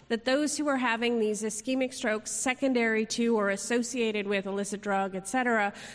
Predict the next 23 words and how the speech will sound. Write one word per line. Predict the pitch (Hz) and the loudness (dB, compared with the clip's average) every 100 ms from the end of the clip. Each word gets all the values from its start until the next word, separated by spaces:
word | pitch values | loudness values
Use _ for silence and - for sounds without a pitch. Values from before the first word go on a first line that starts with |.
| - | -4
don't | - 254 233 | 0 2 2
necessarily | 247 247 233 240 233 233 220 | 0 -2 -2 0 2 2 2
have | 220 214 196 | 0 -2 -2
the | 208 | -4
same | - 214 196 - | -2 0 -2 -2
underlying, | 160 220 214 214 208 202 202 196 196 196 - - - | -2 0 0 0 0 0 0 0 -2 -2 -10 -18 -6
um, | 202 190 180 170 139 - - - | -2 0 0 -2 -4 -10 -16 -12
metabolic | - 208 202 202 190 208 196 185 175 - | -4 0 2 0 0 0 2 2 -2 -2
baseline, | 208 233 - 220 175 170 170 - | 2 2 0 0 0 0 -2 0
and | 226 240 233 - 220 | 0 0 0 -4 -2
the | 233 | 0
re-, | 220 285 294 - - - | 2 0 0 -4 -10 -6
similar | 196 - 240 226 202 | -4 0 2 2 2
to | 233 | 0
the | 202 | 0
type | 196 208 180 | -2 -2 -4
two | - 349 | -4 -2
arg-, | 339 240 214 - | 0 0 -2 -4
type | 208 196 | -2 -2
two | - 202 | -2 -2
M | 196 | 0
I | 208 214 | 0 0
argument. | 196 190 175 185 175 | 0 -2 0 0 -2